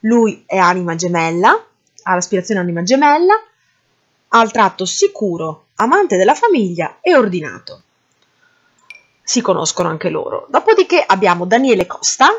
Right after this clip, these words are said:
anche lui è un culturista, attivo, ambizioso e amicone. L'unico che manca nel gruppo è lui, Leonardo Villa, perché appunto non ho più posto, quindi lui lo aggiungerò quando avrò fatto fig-, un figlio con uno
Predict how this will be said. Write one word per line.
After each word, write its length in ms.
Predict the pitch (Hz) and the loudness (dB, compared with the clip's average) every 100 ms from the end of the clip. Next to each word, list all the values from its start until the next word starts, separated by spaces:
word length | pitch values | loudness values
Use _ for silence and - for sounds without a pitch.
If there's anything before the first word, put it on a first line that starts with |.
| - _ - | -4 _ -4
anche 260 | 226 220 | -4 0
lui 380 | 208 208 202 185 | 0 0 -2 -4
è 120 | - 185 | -4 -4
un 180 | 165 | -4
culturista, 800 | - 370 - 180 175 - 330 - _ | -2 -2 -2 -6 -8 0 0 0 _
attivo, 680 | 370 381 208 180 160 - _ _ | -2 0 -8 -8 -8 -12 _ _
ambizioso 960 | 381 440 247 233 - 196 214 294 359 _ _ _ _ _ | 0 2 2 -2 0 0 2 -2 -4 _ _ _ _ _
e 100 | 330 | 2
amicone. 760 | 262 233 220 147 147 156 156 _ _ _ _ _ _ _ | 4 2 -2 -6 -6 -10 -12 _ _ _ _ _ _ _
L'unico 400 | - 523 554 320 254 | 2 4 6 4 2
che 80 | |
manca 380 | 247 285 320 247 | 4 4 4 0
nel 260 | 226 302 320 | 2 2 2
gruppo 600 | 262 247 240 285 370 - | 2 0 2 2 2 4
è 140 | 359 | 4
lui, 480 | 349 277 262 285 277 _ | 4 4 4 2 -2 _
Leonardo 500 | - 294 269 262 247 | -2 2 4 2 2
Villa, 360 | 240 240 233 240 | 0 2 4 2
perché 160 | 254 262 | 2 -4
appunto 360 | - 220 214 | -4 -4 0
non 200 | 240 269 | 0 2
ho 80 | 240 | 0
più 140 | - 185 | 0 0
posto, 400 | 175 175 - 196 | 0 0 -8 -6
quindi 220 | 208 226 | -2 0
lui 200 | 220 226 | 0 2
lo 100 | 247 | 2
aggiungerò 720 | 196 202 269 285 220 185 - _ _ | 0 0 0 2 2 0 -2 _ _
quando 260 | - 262 262 | 0 2 4
avrò 180 | 233 226 | 2 2
fatto 380 | 214 202 233 | 2 2 -2
fig-, 440 | 220 - 202 196 185 | -2 -4 -4 -4 -4
un 180 | 226 254 | -2 -2
figlio 400 | - 214 196 214 | -2 -2 0 2
con 160 | 226 | 2
uno 360 | 202 196 202 | 0 0 -2